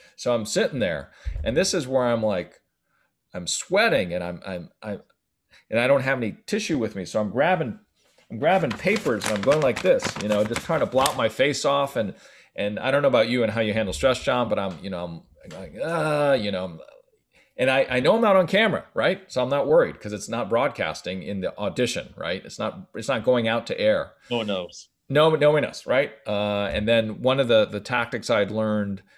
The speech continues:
Speaker 1: i-, i-, from my classes was you, you start to, you, to keep yourself calm is, you know, you can do these, like, bumblebees, bumblebee, bumblebee, you know, it just keeps you, you know, keeps you loose, keeps you loose. Um, and then they go, "Okay, fifteen seconds." And I'm just, you know,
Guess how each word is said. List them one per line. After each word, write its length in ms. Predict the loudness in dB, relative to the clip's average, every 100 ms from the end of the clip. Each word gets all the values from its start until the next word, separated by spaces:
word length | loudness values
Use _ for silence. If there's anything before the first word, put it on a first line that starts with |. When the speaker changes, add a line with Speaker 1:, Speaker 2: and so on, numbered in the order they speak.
| _ _ -8
Speaker 1:
i-, 500 | -2 0 0 -2 -6
i-, 20 |
from 320 | -6 -4 -2
my 160 | -2 -4
classes 560 | -2 -2 -2 -4 -6 -6
was 180 | -10
you, 120 | -8 -10
you 160 | -10
start 300 | -4 -2 -2
to, 220 | -2 -4 -6
you, 260 | -14 -16 -18
to 100 | -12
keep 200 | -10 -6
yourself 280 | -2 -2
calm 360 | -2 -2 0 -2
is, 100 | -6
you 60 | -8
know, 40 |
you 60 | -8
can 160 | -8
do 160 | -8 -8
these, 260 | -8 -12 -14 -12
like, 260 | -12 -8
bumblebees, 600 | -6 -4 -6 -8 -10 -10
bumblebee, 460 | -12 -12 -10 -12 -12
bumblebee, 500 | -12 -12 -12 -12 -12
you 80 | -10
know, 60 | -12
it 60 |
just 100 | -12
keeps 240 | -12 -10 -8
you, 320 | -8 -10 -12 _ _ _ _ _
you 80 | -10
know, 100 | -10 -12 _ _ -8
keeps 200 | -4 0
you 60 |
loose, 460 | 2 2 0 -10 -18 -10
keeps 220 | -8 -2
you 60 |
loose. 380 | -2 -2 -6 -12 _ -20 -20 -20 _
Um, 340 | -6 -2 -2 -2
and 160 | -4
then 100 | -2
they 120 | 0 2
go, 200 | 0 -2 -12
"Okay, 160 | -8
fifteen 340 | -4 -4 -6 -8
seconds." 500 | -6 -6 -6 -10 -10
And 80 | -10
I'm 100 | -8
just, 180 | -12
you 80 | -10
know, 280 | -6 -6 -8